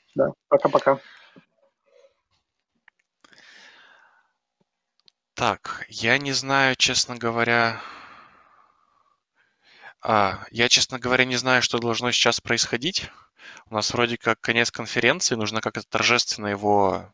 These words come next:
Speaker 2: окончить. Я, честно говоря, не ожидал, что,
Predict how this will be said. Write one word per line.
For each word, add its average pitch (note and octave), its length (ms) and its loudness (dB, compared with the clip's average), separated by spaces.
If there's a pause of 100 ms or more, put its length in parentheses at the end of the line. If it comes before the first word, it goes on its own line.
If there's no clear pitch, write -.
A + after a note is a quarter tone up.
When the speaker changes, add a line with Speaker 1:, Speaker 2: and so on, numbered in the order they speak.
(140)
Speaker 2:
окончить. - 680 -4 (1120)
Я, G#2+ 480 2
честно - 340 -6
говоря, G#2 240 0
не G2+ 140 -6
ожидал, G#2 460 2
что, F2 720 0